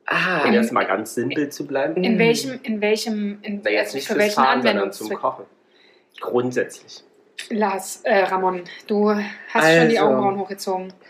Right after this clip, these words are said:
Speaker 1: für Salate zum Beispiel. Nicht nur die Alternative, sondern die viel bessere Alternative.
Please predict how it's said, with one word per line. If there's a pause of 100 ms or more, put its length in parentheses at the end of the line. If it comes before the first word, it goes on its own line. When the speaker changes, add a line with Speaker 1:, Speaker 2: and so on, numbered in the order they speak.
Speaker 1:
für
Salate
zum
Beispiel.
Nicht
nur
die
Alternative,
sondern
die
viel
bessere
Alternative.